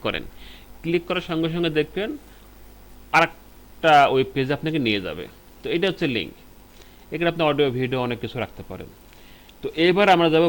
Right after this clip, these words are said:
বুকমার্ক। বুকমার্ক হচ্ছে আপনি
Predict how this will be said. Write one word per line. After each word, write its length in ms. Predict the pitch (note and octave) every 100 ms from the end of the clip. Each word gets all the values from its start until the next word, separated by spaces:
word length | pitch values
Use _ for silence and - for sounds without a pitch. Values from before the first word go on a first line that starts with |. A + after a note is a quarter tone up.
| C3+
বুকমার্ক। 1080 | E3+ G#3 G#3 - - - - - B2 G#2+ - - - - - C3+ C3+
বুকমার্ক 720 | F3+ A3 A3 - D#3+ D3 D#3+ -
হচ্ছে 400 | F#3+ - E3 F3+ - - - - - - - - - - - - - - -
আপনি 320 | C#3+ D#3+ D#3+